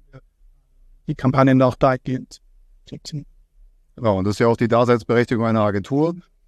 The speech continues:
Speaker 2: einfach erstmal die Beratung zu liefern, ja, was macht überhaupt für den Kunden Sinn, ja, ähm, welches Budget macht Sinn, wa-, was für ein Anbieter macht Sinn, ähm, und natürlich auch technische Lösungen anzubieten und, ähm,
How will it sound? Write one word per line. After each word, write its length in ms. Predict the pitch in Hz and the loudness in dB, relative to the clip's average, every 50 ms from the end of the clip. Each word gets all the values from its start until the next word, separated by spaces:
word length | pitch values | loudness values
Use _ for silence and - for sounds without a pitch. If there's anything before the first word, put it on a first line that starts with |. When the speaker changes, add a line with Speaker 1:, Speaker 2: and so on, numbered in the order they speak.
| _ _ | _ _
Speaker 2:
einfach 360 | - 107 104 - 117 113 110 - _ _ _ _ _ _ _ _ _ - | -8 -4 0 2 2 2 2 -2 _ _ _ _ _ _ _ _ _ -8
erstmal 280 | 131 120 - - 120 113 | -8 -6 -2 0 0 2
die 120 | 107 110 | 2 0
Beratung 500 | 98 113 101 110 117 135 135 156 147 147 | 0 2 2 2 2 2 2 0 -2 -2
zu 120 | - - 147 | -2 -4 -4
liefern, 440 | 135 147 156 - - 160 156 156 | -2 -2 -2 0 0 0 0 0
ja, 220 | 139 107 110 113 104 | 0 2 2 2 2
was 140 | 110 104 - | 0 0 0
macht 200 | 123 113 - - | 0 0 0 0
überhaupt 240 | 113 110 107 101 | -2 0 0 -2
für 80 | - 110 | -2 -2
den 120 | 107 107 | -4 -4
Kunden 180 | 98 127 113 - | -2 -4 -6 -6
Sinn, 360 | - - 107 120 139 170 175 - _ _ | -6 -4 0 0 2 0 0 -6 _ _
ja, 440 | - 104 113 127 131 120 - 98 107 | -4 -2 0 0 0 -2 -2 0 0
ähm, 200 | 107 107 107 104 - _ - | 0 0 0 -2 -4 _ -4
welches 200 | 107 104 104 - | -4 -2 -2 -2
Budget 360 | - 113 107 - 120 131 143 | -4 -6 -2 0 2 2 4
macht 240 | 147 139 123 - - | 2 2 0 -2 -2
Sinn, 500 | 131 131 127 131 127 127 120 110 107 - _ _ _ _ _ _ _ _ _ _ - | 0 0 0 2 0 0 -2 -2 -4 -8 _ _ _ _ _ _ _ _ _ _ -10
wa-, 160 | - 107 104 - - | -6 -6 -6 -6 -4
was 140 | - 107 104 | -4 -6 -4
für 120 | - - | -2 -2
ein 60 | 110 | -2
Anbieter 460 | - 101 120 135 120 131 139 - 151 131 | 0 0 0 0 0 0 -2 0 0 2
macht 300 | 127 127 131 - - - | 2 0 0 -2 -4 -2
Sinn, 320 | 131 131 139 151 143 - - _ _ _ _ _ _ _ | 0 0 0 0 -2 -4 -12 _ _ _ _ _ _ _
ähm, 380 | - 120 120 120 120 117 117 - - | -2 0 0 2 2 0 0 -2 -4
und 120 | - 131 | -4 -2
natürlich 340 | 131 127 104 127 131 123 127 | -2 -2 -2 0 -2 0 0
auch 80 | 123 120 | 0 0
technische 360 | - 139 123 127 120 - 123 | 0 0 0 0 -2 -2 0
Lösungen 280 | 120 143 156 151 135 | 2 2 2 2 2
anzubieten 640 | 113 98 110 107 113 104 113 117 123 - 147 143 147 _ _ _ _ _ _ _ | 0 0 0 -2 -2 -2 0 0 0 0 -2 -6 -6 _ _ _ _ _ _ _
und, 300 | - 131 131 135 120 - | -2 0 0 0 0 -2
ähm, 380 | - 120 127 123 123 123 123 113 | 0 2 2 2 4 2 0 -2